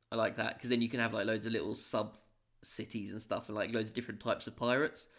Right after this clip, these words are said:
So you have some that are, like, the, the lizard folk, and then you have other ones that are, I don't know, you get, like, Modron or, like, um, Warforged pirates and stuff like that. That would be really cool.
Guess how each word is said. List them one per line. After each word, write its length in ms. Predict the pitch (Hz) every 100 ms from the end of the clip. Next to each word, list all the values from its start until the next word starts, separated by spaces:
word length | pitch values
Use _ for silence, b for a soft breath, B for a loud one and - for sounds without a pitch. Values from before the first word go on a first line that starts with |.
| B B -
So 120 | -
you 140 | 110
have 160 | 113 107
some 380 | - 113 110 107
that 160 | 98
are, 40 | 107
like, 300 | 107 101 -
the, 160 | 104
the 120 | 101 107
lizard 300 | 113 110 104
folk, 340 | 110 98 95
and 60 | 101
then 80 | 104
you 100 | 104
have 160 | 104
other 180 | 110 113
ones 380 | 107 107 107 107
that 160 | 110 98
are, 200 | 113 117 B B _ - -
I 40 |
don't 80 | 120
know, 40 |
you 120 | 110 113
get, 120 | 127
like, 160 | 113 98 -
Modron 760 | - 135 127 127 123 107 107 110 - - -
or, 180 | 123 120
like, 320 | 110 107 120
um, 260 | 110 110
Warforged 680 | 110 123 123 123 110 110 -
pirates 540 | - 113 110 107 - -
and 100 | 117
stuff 200 | 131 120
like 180 | 69 -
that. 240 | 117 113
That 100 | 139
would 80 | 127
be 140 | 120
really 240 | 117 113 113
cool. 340 | 123 113 -